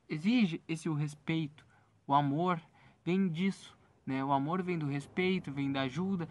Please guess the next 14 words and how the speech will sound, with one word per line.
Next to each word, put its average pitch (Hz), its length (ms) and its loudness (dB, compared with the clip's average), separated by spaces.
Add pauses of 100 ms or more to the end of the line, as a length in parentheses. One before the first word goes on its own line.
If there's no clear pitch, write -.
(260)
vem 190 180 4
de, 185 140 2
se - 400 -2
você 226 400 -2
pode 233 420 0
não 254 240 4
gostar 262 460 6
daquela 233 320 2
pessoa, 202 420 -2 (480)
mas 170 120 -2
se - 120 0
ela 202 160 6
estiver 202 440 0
precisando, 190 840 0